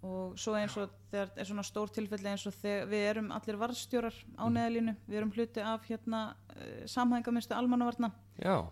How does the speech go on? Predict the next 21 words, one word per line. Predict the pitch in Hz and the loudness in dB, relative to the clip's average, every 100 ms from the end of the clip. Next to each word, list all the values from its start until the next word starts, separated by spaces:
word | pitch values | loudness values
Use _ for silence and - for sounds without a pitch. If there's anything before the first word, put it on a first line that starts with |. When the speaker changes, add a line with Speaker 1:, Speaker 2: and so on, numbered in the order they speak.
| - | -4
Speaker 1:
Þannig | 202 180 | -4 0
ef | 196 220 | 2 4
að | 226 | 4
það | 220 | 2
koma | 254 233 | 4 4
stórar | 240 247 247 240 | 4 4 6 6
boðanir, | 247 247 247 233 | 6 8 6 2
þá | - 214 208 | 0 2 4
er | 226 | 2
alltaf | 233 - 220 | 0 0 -2
ykkur | 240 - 220 | -2 -2 -4
frá | 233 233 | 0 0
okkur | - 247 | 0 -2
sem | - 226 | 0 0
að | |
fer | - 233 | 2 0
þangað | - 247 247 240 | 4 4 4 6
inn. | 247 - 120 | 6 6 2
Speaker 2:
Já. | 107 - - - - - - - - | 0 0 -12 -20 -20 -20 -20 -16 -4
Speaker 1:
Og, | 185 180 | -2 0
hérna, | 190 190 185 170 | -2 -2 0 -2